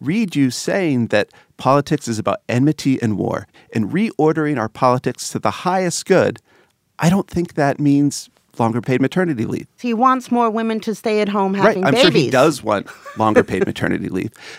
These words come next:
Speaker 1: But those small bore minor policy fixes are not matching the rhetorical force of the way they're writing. So I think they have been a bit coy about what they want.
Speaker 2: They believe home matters.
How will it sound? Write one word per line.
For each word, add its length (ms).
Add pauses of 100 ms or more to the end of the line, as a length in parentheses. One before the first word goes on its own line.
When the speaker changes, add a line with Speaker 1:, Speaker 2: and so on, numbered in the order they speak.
(120)
Speaker 1:
But 160
those 340
small 420
bore 520 (200)
minor 420
policy 460
fixes 540 (320)
are 80
not 180
matching 580 (300)
the 120
rhetorical 680
force 640 (120)
of 120
the 80
way 200
they're 120
writing. 560 (260)
So 160
I 80
think 200
they 100
have 320
been 140
a 40
bit 360
coy 480 (100)
about 260
what 140
they 120
want. 360 (380)
Speaker 2:
They 240
believe 520 (200)
home 880
matters. 840